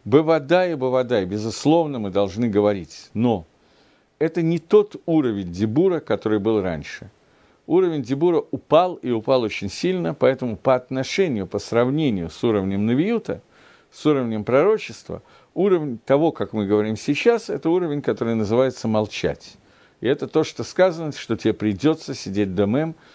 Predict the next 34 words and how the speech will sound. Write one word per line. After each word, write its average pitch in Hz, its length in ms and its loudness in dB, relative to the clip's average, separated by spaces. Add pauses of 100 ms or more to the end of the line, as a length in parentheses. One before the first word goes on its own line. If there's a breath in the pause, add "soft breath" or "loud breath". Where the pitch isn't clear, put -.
(140)
в 95 180 -4
идбадедуте, 131 1000 -2
а 104 160 0
в 113 40 4
одиночестве. 117 840 -2 (400 soft breath)
Но 120 180 2
за 131 160 2
это 165 460 -2 (480)
ты 127 140 -4
придёшь 123 460 0
к - 80 -20
тому, 104 260 -4
что - 320 -12 (1200 soft breath)
будет 190 320 -2
увеличение 165 800 0
к 104 100 -4
душе, 170 500 0
и 120 120 0
в 110 80 2
результате 123 640 0
когда-то 113 540 0
в 87 80 -10
дни 98 180 0
Машеха 151 500 -2
и 123 80 -2
так 120 220 -4
далее 113 380 0 (460 loud breath)
будет 156 420 0
полное 113 440 0
раскрытие 104 560 -2
света, 175 440 0
и 123 80 -4
тогда 113 340 0
дибур 143 500 -2